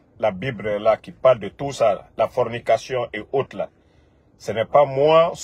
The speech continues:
moi, mes conseils qui feront que les gens vont arrêter cela. Mais les filles qui le font, moi, je ne peux que parler à ces filles-là. Voilà. Donc, euh,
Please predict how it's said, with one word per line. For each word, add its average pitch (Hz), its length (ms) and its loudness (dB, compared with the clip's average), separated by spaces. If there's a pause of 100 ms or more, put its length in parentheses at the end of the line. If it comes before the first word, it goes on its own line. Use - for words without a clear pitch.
(140)
moi, 156 500 2
mes 117 120 -2
conseils 131 560 -4 (460)
qui 113 100 -14
feront 127 340 0
que 113 400 -4
les 107 160 -6
gens 120 180 0
vont 113 260 0
arrêter 104 340 -2
cela. 87 320 -8 (540)
Mais 120 340 -4 (640)
les 117 220 0
filles 165 680 -6
qui 120 100 -10
le 110 120 -6
font, 139 360 0 (380)
moi, 127 260 2
je 127 120 -6
ne 104 120 -6
peux 123 240 -6
que - 140 -10
parler 123 600 0 (680)
à 113 80 2
ces - 160 -10
filles-là. 117 380 -12 (1040)
Voilà. 104 320 -2 (200)
Donc, 117 300 -2
euh, 92 260 0